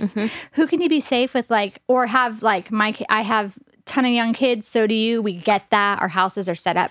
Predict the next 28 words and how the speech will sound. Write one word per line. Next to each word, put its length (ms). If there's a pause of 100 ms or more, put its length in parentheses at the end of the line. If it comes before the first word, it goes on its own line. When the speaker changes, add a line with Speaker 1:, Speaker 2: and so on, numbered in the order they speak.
Speaker 2:
for 140
that. 260
Speaker 1:
Right. 240 (340)
Speaker 2:
Um, 540 (880)
who, 180 (140)
who 260
are 140
those 240
people? 360
Like, 200
you 160
and 100
I 180
understand 520
each 160
other's 320
world, 500
and 160
so 80
we 80
have 180
grace 360
for 140
it. 160 (160)
Speaker 1:
Yep. 200 (220)
Speaker 2:
You 260
need 180
to, 120